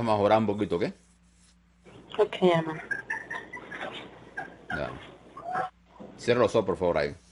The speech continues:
Speaker 1: Señor, vamos a orar por mi
Speaker 2: Sí.
Speaker 1: hermana. Señor, no están en los planes ahora, pero está en tu plano que esta mujer, eh, ha arreglado tu vida contigo, Jesús, que es lo principal, contigo, Señor. De hecho, Señor,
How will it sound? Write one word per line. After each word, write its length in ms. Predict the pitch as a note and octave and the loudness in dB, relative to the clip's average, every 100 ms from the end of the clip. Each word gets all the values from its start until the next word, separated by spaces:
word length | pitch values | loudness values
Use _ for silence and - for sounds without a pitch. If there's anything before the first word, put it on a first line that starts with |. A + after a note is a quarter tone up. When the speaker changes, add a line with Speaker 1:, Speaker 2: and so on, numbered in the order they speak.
| _ _ _ | _ _ _
Speaker 1:
Señor, 240 | - G2+ | 0 2
vamos 160 | A#2 A2 | 4 6
a 40 | |
orar 140 | A2+ A2+ | 6 6
por 80 | |
mi 80 | G#2+ | 6
Speaker 2:
Sí. 60 | F#2+ | 6
Speaker 1:
hermana. 220 | A2+ A#2+ | 6 2
Señor, 440 | - G2 A2 F2 | -2 0 2 0
no 140 | F#2 G2 | 0 -4
están 220 | - G2 | 0 0
en 40 | G2+ | 0
los 80 | F2 | -2
planes 260 | G2 G2+ | -2 -2
ahora, 280 | F#2+ G#2+ D3 | 0 -2 -2
pero 300 | E2+ D2 - - _ _ _ _ | -2 -4 -6 -14 _ _ _ _
está 160 | - E2 | -4 -4
en 80 | F2 | -4
tu 80 | F#2 | -4
plano 200 | F#2 F#2 | -4 0
que 60 | |
esta 140 | G2+ F#2 | -2 -2
mujer, 260 | F2 F2 | -4 -2
eh, 220 | F2 D#2 - _ _ _ _ _ | -2 -4 -10 _ _ _ _ _
ha 80 | F#2+ | 0
arreglado 260 | G#2+ G2+ | 2 0
tu 100 | G2 G2+ | 0 0
vida 200 | G#2 G2+ | 0 -2
contigo, 400 | F#2 - F#2 E2+ | -2 0 0 0
Jesús, 260 | D#2+ F2 | -4 -4
que 60 | E2 | -4
es 40 | |
lo 40 | E2 | -6
principal, 440 | E2 E2 D2 D2 | -8 -6 -4 -4
contigo, 440 | D#2 D2+ F#2 F2 C#2 | -8 -8 -6 -6 -8
Señor. 320 | - - - _ - _ | -10 -12 -14 _ -20 _
De 140 | - E2+ | 0 0
hecho, 200 | G2 F#2+ | 0 -2
Señor, 340 | F#2+ F#2 D#2 | 0 0 0